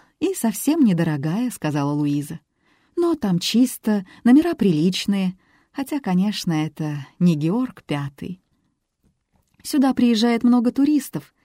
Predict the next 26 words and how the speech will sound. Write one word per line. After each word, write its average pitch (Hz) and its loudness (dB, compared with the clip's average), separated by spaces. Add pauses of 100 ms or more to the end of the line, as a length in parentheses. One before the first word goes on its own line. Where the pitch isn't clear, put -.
(240)
Неподалёку 254 4
монастырь, 175 0 (240)
очень 214 -2
старый, 156 -4 (280)
не 311 6
действующий, 180 2 (260)
но 339 0
церковь 269 0
открыта. 160 -4 (580)
В 175 0
ней 254 2 (240)
есть 185 2
чудотворная 196 2
икона. 143 -6 (640)
Можно 262 -2
постоять 190 -2
на 139 -2
службе, 175 -2 (380)
а 180 -2
потом 247 0
принять 190 0
участие 190 -4
в 147 -2
экскурсии 170 -6
по 151 -6
обители. 185 -4